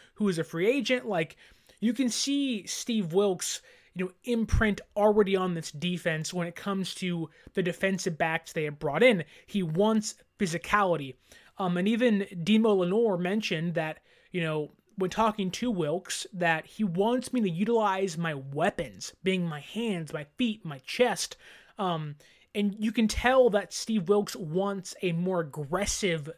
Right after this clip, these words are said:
style of cornerback and defensive back this year. You know,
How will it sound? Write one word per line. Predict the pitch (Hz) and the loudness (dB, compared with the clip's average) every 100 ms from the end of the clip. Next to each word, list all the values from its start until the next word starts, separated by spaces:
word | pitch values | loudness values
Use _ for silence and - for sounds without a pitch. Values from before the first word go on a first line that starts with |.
| - | -16
style | - - 180 180 180 170 | -12 -2 0 2 2 -2
of | 143 | -6
cornerback | - - 190 180 160 156 - | -10 -6 -2 -2 -2 -4 -6
and | |
defensive | 151 - 170 - 151 | -8 -4 -4 -4 -4
back | 156 147 - _ - _ _ | -4 -6 -12 _ -20 _ _
this | 151 175 - | -4 -2 -2
year. | 156 123 _ _ _ | -6 -8 _ _ _
You | 180 | -2
know, | 175 | -2